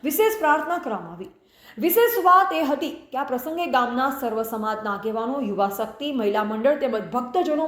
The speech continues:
મોટી સંખ્યામાં હાજર રહ્યા. ઈશ્વરભાઈ દવેના ઘરે બિરાજમાન આશાપુરા માતાના પ્રતીક્ષા સમક્ષ સૌએ મળી આરતી કરી ધન્યવાદ મેળવ્યા.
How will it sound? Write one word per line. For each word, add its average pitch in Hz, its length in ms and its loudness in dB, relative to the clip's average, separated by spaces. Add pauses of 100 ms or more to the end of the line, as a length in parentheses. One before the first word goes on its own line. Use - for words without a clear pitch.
મોટી 220 300 -2
સંખ્યામાં 240 500 -2
હાજર 196 260 -6
રહ્યા. 175 220 -6 (600)
ઈશ્વરભાઈ 440 580 6
દવેના 381 360 4 (120)
ઘરે 330 240 2
બિરાજમાન 294 580 0
આશાપુરા 262 500 -2
માતાના 220 460 -4
પ્રતીક્ષા 208 500 -4
સમક્ષ 262 340 -6
સૌએ 214 200 -2
મળી 202 320 -2
આરતી 202 300 -6
કરી 226 240 -4
ધન્યવાદ 202 500 0
મેળવ્યા. 247 420 -2